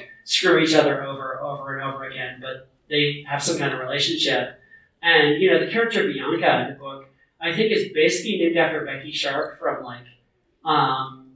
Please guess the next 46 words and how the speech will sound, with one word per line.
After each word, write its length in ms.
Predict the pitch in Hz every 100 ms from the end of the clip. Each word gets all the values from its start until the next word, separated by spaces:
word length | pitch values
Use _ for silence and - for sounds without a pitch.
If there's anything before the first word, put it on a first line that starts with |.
| -
Vanity 380 | 139 135 135 139
Fair 520 | 147 170 - - -
by 100 | 147
Thackeray. 800 | 143 139 131 160 180 208 202 - _ _ _
I 120 | 190 190
just, 200 | 269 -
I 240 | 190 180
wanted 360 | 185 226 214 -
to, 200 | 165 - -
I 140 | 156 160
wanted, 300 | 190 208 175
that 100 | 175
was 140 | -
kind 160 | 202 175
of 120 | -
part 200 | 156 156
of 80 | 151
something 220 | 170 160
that 120 | 143
I 180 | 139 139
decided 520 | - 147 139 135 -
would 100 | -
be 120 | -
really 260 | 135 - -
interesting 340 | - - -
to 60 | -
do 200 | 165 190
in 100 | 202
the 160 | -
book. 180 | 131 127 127 _ - _ -
And 440 | 202 208 208 - -
the 160 | 196 202
characters 420 | 254 - 339 320
are, 300 | 285 247 -
yeah, 180 | 254 247
they're 160 | -
all 220 | 196 220
really 220 | 214 202 180
messed 240 | 170 -
up. 220 | 220 208
And 220 | 170 165 - - - _ _
part 260 | - 294
of 100 | 370
it 100 | 381
is 260 | 403 415 -
that 380 | 302 302 -